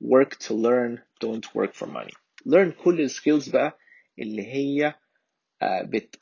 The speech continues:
هتخليك تبقى wealthy. ما تقعدش to work عشان تاخد فلوس. حاول تتنطط من حتة لحتة عشان كل حتة ما هتشتغل فيها هتعلمك حاجة معينة،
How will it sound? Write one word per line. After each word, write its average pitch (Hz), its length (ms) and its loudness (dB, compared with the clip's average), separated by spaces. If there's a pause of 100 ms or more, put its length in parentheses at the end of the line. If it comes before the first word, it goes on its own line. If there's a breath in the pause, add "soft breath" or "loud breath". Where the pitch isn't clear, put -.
(100)
هتخليك - 760 -4
تبقى - 240 -4
wealthy. - 380 -12 (440)
ما - 80 -14
تقعدش 107 580 -2 (440)
to - 40 -10
work - 500 -2
عشان - 200 -10
تاخد - 240 -12
فلوس. - 460 -10
حاول 143 320 -4
تتنطط - 520 -6
من - 100 -16
حتة - 240 -14
لحتة - 320 -8 (400 soft breath)
عشان - 160 -10 (120)
كل 156 520 0
حتة - 360 -8
ما 131 80 -12
هتشتغل - 360 -6
فيها 156 300 -8
هتعلمك 127 640 -10 (560)
حاجة 127 220 2
معينة، 156 220 -2